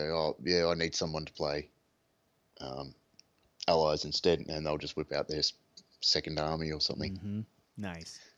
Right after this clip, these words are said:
Speaker 1: We had, we had a dead even count, though, ten Axis and ten Allied. So
Speaker 2: That's cool.
Speaker 1: so we didn't have any red on blue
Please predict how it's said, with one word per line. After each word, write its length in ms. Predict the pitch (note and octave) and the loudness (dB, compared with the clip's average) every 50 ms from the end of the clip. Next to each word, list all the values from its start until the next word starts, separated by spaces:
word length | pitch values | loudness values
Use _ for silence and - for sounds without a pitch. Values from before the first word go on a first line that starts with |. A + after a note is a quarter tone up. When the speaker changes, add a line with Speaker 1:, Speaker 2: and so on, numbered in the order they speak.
| _ _ - | _ _ 0
Speaker 1:
We 120 | E2 E2 | 2 6
had, 220 | F#2 F2+ E2+ - - - | 6 6 4 4 -2 -4
we 100 | - F2 | -2 2
had 140 | F2 F2+ E2+ | 2 4 4
a 60 | E2+ | 2
dead 320 | D#2 - - - F#2+ F2+ F2 | 0 -2 2 4 6 8 8
even 260 | E2+ E2+ D#2+ E2 D#2+ | 6 6 4 0 -4
count, 280 | - - E2 D#2 - - | -4 -2 -2 -4 0 0
though, 260 | D#2 D2 D2 D2 C#2+ - _ | 0 2 2 0 -4 -6 _
ten 180 | - - D2 | -6 -4 -2
Axis 440 | D2 C#2+ C#2+ - - - D#2+ - - | -4 -4 -4 -2 -2 -2 -2 -2 -2
and 80 | D2+ D2 | -2 -2
ten 160 | - D2+ D2 | -2 -2 0
Allied. 460 | D2 C#2+ C#2+ C#2+ C2+ C2 C2 C#2 - - _ _ _ _ _ - - - - - - - - - _ _ _ _ _ _ _ _ _ _ _ _ _ _ _ _ _ _ _ _ _ _ _ _ | 0 0 0 0 0 0 -2 -2 -4 -8 _ _ _ _ _ -20 -20 -20 -20 -20 -20 -20 -20 -20 _ _ _ _ _ _ _ _ _ _ _ _ _ _ _ _ _ _ _ _ _ _ _ _
So 160 | - - D2 C#2+ | -6 -4 -2 -2
Speaker 2:
That's 140 | C#2 C#2 C2+ - | 0 0 -2 -2
cool. 400 | - G2+ G2+ G2 - A2+ G#2+ - _ _ _ _ _ _ _ _ _ _ _ _ _ _ _ _ _ _ _ _ _ _ | -4 -6 -12 -14 -14 -16 -16 -18 _ _ _ _ _ _ _ _ _ _ _ _ _ _ _ _ _ _ _ _ _ _
Speaker 1:
so 100 | - - | -4 -2
we 60 | F2+ E2 | 2 4
didn't 180 | G2 F#2+ F2 | 6 6 6
have 140 | E2+ E2 E2 | 6 6 6
any 260 | E2+ E2 E2+ E2 D#2+ | 4 4 4 2 2
red 220 | D2+ - F2+ E2+ E2 | 4 6 6 6 8
on 140 | E2 E2 D#2 | 6 4 4
blue 280 | D#2 E2 E2 E2+ E2 | 4 6 6 6 4